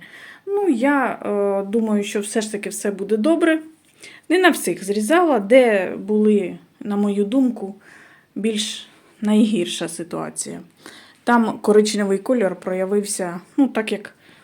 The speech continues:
отут на пахові, ось ви бачите. Отак було і на цимбах. Ну, ось один листочок залишився. Ну, я його не зрізала, він такий коричнюватого кольору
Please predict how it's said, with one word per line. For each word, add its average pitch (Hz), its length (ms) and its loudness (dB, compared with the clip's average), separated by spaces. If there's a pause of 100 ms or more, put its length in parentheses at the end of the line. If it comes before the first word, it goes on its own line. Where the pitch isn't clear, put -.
(180)
отут 196 320 -10 (480)
на 185 100 -10
пахові, 185 600 -10
ось 165 180 -20
ви 151 80 -16
бачите. - 440 -20 (1700)
Отак 208 380 -4
було 190 380 -2 (400)
і 220 120 0
на 208 140 2
цимбах. 160 680 -8 (1040)
Ну, 208 120 -4
ось 190 260 -10 (220)
один 190 220 -6
листочок 170 640 -8 (140)
залишився. 180 760 -10 (1000)
Ну, 175 160 -12
я 175 120 -8
його 175 300 -10 (680)
не 190 240 -12
зрізала, 196 520 -4
він 180 120 -10
такий 165 300 -16 (300)
коричнюватого 185 960 -6
кольору - 400 -18